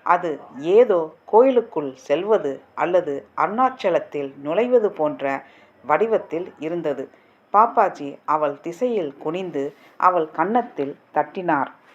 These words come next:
"உனக்கு வெளியே நீ பார்ப்பதும் புகழுவதும் எல்லாம் கனவு என்று அவர் சொல்லவில்லையா?" இது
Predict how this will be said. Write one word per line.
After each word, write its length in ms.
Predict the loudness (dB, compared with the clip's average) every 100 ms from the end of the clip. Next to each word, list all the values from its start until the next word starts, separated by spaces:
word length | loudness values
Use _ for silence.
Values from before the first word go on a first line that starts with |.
| _ _
"உனக்கு 680 | 0 2 2 0 -4 -4 -6 _
வெளியே 720 | -6 -2 0 0 0 0 -2 -10 -20 _
நீ 240 | -6 -6 -2
பார்ப்பதும் 640 | 2 2 2 0 2 -2 -6 _ _ -8
புகழுவதும் 800 | 2 6 6 4 0 -2 -6 -10
எல்லாம் 540 | -2 -2 2 0 0 -4 -6
கனவு 500 | 0 2 2 0 -4 -6
என்று 500 | -4 -4 -4 -6 -6 -10 -4
அவர் 460 | -2 0 -4 -6 _ _ _ _
சொல்லவில்லையா?" 840 | -4 2 2 2 0 2 2 2 0 -10 _ _ _ _ _
இது 420 | -8 -2 -2 -2